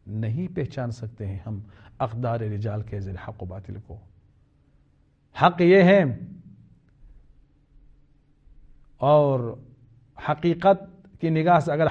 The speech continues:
حق کو دیکھنا چاہے اور کسی کے حق پر ہونے کو اگر ہم جاننا چاہے، دیکھو کہ، کہ وہ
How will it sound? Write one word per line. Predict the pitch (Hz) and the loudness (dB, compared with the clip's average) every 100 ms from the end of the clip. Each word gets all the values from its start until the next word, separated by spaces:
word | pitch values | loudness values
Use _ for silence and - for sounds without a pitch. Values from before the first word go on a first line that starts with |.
| 170 | 0
حق | 160 | 0
کو | 156 | 0
دیکھنا | 143 120 151 | 0 0 0
چاہے | 135 139 139 165 - - - - _ - | 0 0 0 -2 -6 -16 -20 -20 _ -6
اور | 151 156 | -6 -2
کسی | 170 190 233 214 220 | -2 2 2 2 6
کے | 220 226 190 - | 6 6 2 0
حق | 247 - 180 | 0 0 2
پر | 202 165 | 4 4
ہونے | 165 175 175 | 2 0 0
کو | 175 | 0
اگر | 143 151 | -2 0
ہم | 147 143 | -2 -2
جاننا | 143 143 147 | -2 -2 -2
چاہے، | 147 131 | -2 -4
دیکھو | 131 160 | -4 -4
کہ، | 151 190 196 - - - - | -4 -4 -4 -8 -20 -20 -14
کہ | - 160 | -4 2
وہ | 185 | 4